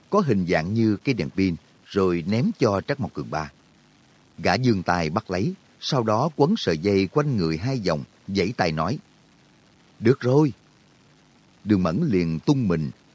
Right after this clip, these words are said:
từ phía bên kia chỗ con đường nhô ra, trượt xuống bên dưới, sau đó lại kéo căng sợi dây.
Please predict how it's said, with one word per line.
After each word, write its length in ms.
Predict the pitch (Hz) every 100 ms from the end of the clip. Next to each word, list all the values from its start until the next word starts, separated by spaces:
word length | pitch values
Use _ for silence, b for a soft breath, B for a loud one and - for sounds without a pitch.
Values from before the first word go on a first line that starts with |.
| -
từ 260 | 107 98
phía 180 | 95 175
bên 160 | 147 120 -
kia 240 | 117 110 98
chỗ 220 | 87 78
con 200 | 120 131
đường 140 | 90 76
nhô 220 | 175 190 82
ra, 200 | 87 82 _ _ -
trượt 140 | 110 -
xuống 200 | - 131
bên 160 | 104 76
dưới, 260 | 85 123 165 _ _ _ -
sau 240 | - 139
đó 280 | 113 107 151
lại 180 | 127 82 -
kéo 180 | 120 160
căng 200 | 139 113
sợi 180 | 95 76
dây. 240 | 65 78